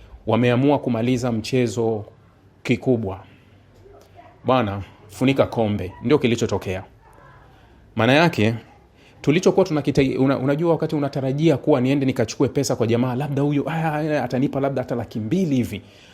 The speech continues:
Alafu unafika jamaa anakupa elfu ishirini. Unajua ile hali unakuwa nayo. Unarudi unajipa moyo, "Ah, sawa tu bwana, ni hivyo hivyo,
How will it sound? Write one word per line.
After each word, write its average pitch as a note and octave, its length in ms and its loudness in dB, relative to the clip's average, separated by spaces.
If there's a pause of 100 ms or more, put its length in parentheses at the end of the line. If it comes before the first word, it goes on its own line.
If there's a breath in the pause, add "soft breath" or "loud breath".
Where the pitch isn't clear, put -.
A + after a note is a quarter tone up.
(160 loud breath)
Alafu C#3+ 260 -4
unafika B2+ 340 -2
jamaa B2+ 180 2
anakupa A#2+ 300 0
elfu G2+ 200 -2
ishirini. G2+ 500 2 (920 soft breath)
Unajua C#3 320 4
ile D#3+ 140 6
hali C#3+ 260 4
unakuwa C3 300 4
nayo. A2 300 2 (540 soft breath)
Unarudi C3+ 360 2
unajipa A#2 320 2
moyo, A2+ 240 -2
"Ah, C#3+ 120 -12
sawa B2 360 -2
tu A2 100 -8
bwana, F#2+ 260 -8
ni A2 120 -2
hivyo G2+ 160 -6
hivyo, F#2+ 260 -6